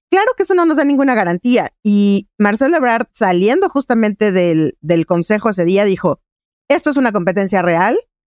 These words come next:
como que no le gustó el tema de los debates que ya decía Carlos, ¿no? O sea, de que no se contrasten los proyectos, no formalmente, pero él ha dicho en las entrevistas que ha dado,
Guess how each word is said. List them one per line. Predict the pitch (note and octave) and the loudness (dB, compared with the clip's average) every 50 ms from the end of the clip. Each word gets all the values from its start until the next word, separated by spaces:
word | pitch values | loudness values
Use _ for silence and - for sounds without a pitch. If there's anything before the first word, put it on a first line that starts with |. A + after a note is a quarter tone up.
| _ _ _ _ - | _ _ _ _ -2
como | - G#3 G3+ F#3+ | 0 0 0 0
que | G3 G#3 | 0 0
no | G3+ G#3+ A3+ B3+ | 0 2 2 2
le | C#4+ F4+ F4 | 2 2 0
gustó | B3 A3+ - - A3+ | 0 -2 -2 -2 0
el | A3 A3 G3 - | 0 0 -2 -2
tema | A3 G3+ G3+ G3+ G3 | -2 0 0 0 0
de | F#3+ F#3+ F3+ | 0 0 0
los | F3 F3 - - _ _ _ - | 0 -2 -2 -6 _ _ _ -2
debates | F#3 F#3 F#3 F#3+ F#3+ - A#3 A3 | 0 0 2 0 0 -2 -4 -6
que | - - F3+ | -2 0 0
ya | F3+ F3 | 0 0
decía | F#3 F#3 - F#3 | 0 -2 -2 -4
Carlos, | - - F3 F3+ F3 F#3+ C4 F#4 - - | -2 -2 -2 -2 0 0 -2 -2 -2 -4
¿no? | F3+ D#3 A3 - - | -2 -2 0 0 -2
O | G#3 | -2
sea, | - E3+ | -2 -2
de | D#3 E3 | -2 -2
que | - - E3+ | -2 0 0
no | F3 F#3 G3 G3 F#3+ | 0 0 0 -2 -2
se | - A3 A3 - _ _ _ _ | -2 -4 -4 -4 _ _ _ _
contrasten | - G3 F3+ F3+ - G3 G3+ G3 - - A3 G#3+ G#3+ G3 | -2 0 0 0 0 -2 -2 -2 -2 -2 -2 0 0 0
los | F3 D#3+ D3 D3 - - _ _ | 0 0 -2 -4 -6 -10 _ _
proyectos, | - G#3 F#3 F3+ E3 A3 A3 A3 - - A3 A#3+ E4 A4 - - - _ _ _ _ | -2 0 0 0 0 0 -2 -2 -4 -2 -2 -2 -2 -2 -4 -8 -16 _ _ _ _
no | - G#3+ B3 C4 | 0 0 0 2
formalmente, | - F#4 C#4 C4+ B3+ A#3 A3 A3 A3+ E4+ C#4+ | 0 0 0 0 0 0 0 0 -2 -2 -2
pero | - A3+ G#3 G#3 G#3 | -2 -2 0 0 0
él | A3 A#3 A#3+ | 0 0 0
ha | A#3 A3 | 0 0
dicho | G#3+ A3 F#3 - A3+ A3 | 0 -2 -2 -2 -2 0
en | G#3+ F#3+ | 0 0
las | F3+ - | 0 -2
entrevistas | F#3+ F3+ F3+ F#3 F#3 - G#3+ - | -2 -2 0 -2 -2 -2 -4 -4
que | - F#3+ | -2 0
ha | |
dado, | F#3 F#3 F#3 G#3+ B3+ - | 0 0 0 0 -2 -4